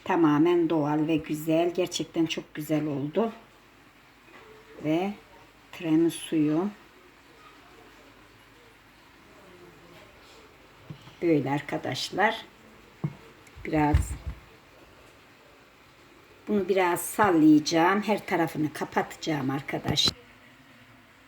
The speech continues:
Evet arkadaşlar, böyle güzel her tarafını gezdireceğim ve,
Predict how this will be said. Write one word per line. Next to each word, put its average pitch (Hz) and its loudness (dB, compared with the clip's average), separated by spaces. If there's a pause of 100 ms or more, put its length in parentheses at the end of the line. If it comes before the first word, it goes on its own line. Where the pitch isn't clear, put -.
(800)
Evet 220 4
arkadaşlar, 185 0
böyle 180 0 (400)
güzel 165 2 (160)
her 185 -8
tarafını 160 -4
gezdireceğim 165 -2
ve, 240 8